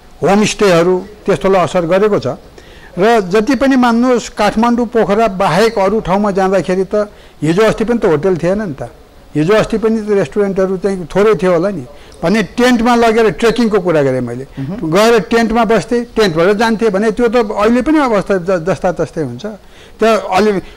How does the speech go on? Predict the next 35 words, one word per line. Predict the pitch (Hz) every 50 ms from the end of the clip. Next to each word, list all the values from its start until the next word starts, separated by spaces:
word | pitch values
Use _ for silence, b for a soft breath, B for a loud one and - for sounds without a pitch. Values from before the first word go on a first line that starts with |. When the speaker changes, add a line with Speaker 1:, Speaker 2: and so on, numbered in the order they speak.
| B -
Speaker 1:
अब | - 202 214 262 233
काठमाडौँ | 208 - 208 196 - 220 254 269 277 277 285 277
जस्तो, | 269 262 247 196 - - 269 254
पोखरा | 214 247 226 185 220 226 247 240
जस्तो | 233 240 208 - 240 220
ठाउँमा | 185 196 214 208 208 202
हेर्नुभयो | 185 175 175 180 185 190 190
भनेदेखि, | 180 160 143 156 175 165 151 202
अथवा | 190 185 175 - 190
हुन | 160 143 147
त | 151
एभरेस्ट | 185 175 170 175 170 185 180 147 - - -
होटलको | 160 151 147 147 143 151 160 185 170 160 180
कुरा | 160 175 175 170 170
ग-, | 165 175 160 165 175
उ, | 165 160 165 170 160 151 147 - - - -
क्याम्पको | 180 165 160 147 -
कु-, | 165 - 170 160 151 143
होटलको | 135 139 147 175 165 156 - 180
कुरा, | 156 160 156
रातोको | 151 160 156 151 175 160 151 165
कुरा | 151 - 165 156 147
गर्नुभयो, | 151 147 147 143 147 170 180 B B B B B B B B B B B B B -
यहाँ | 185 196 208 247 262
चाहिँ | 247 269 269 269
धेरै | 226 175 156 170 196 247 254
जसो, | 220 254 240 - - 240 233
मैले | 185 180 208 233 233 226
हिजो | 185 165 185 233
अस्ति | 247 233 - - 240
मात्र | 240 247 226 262
एउटा | 240 220 220 214
पेपरमा | - 226 214 185 214 208 208
पढेको | 196 208 196 190 190 180 160
थिएँ, | 190 202 202 196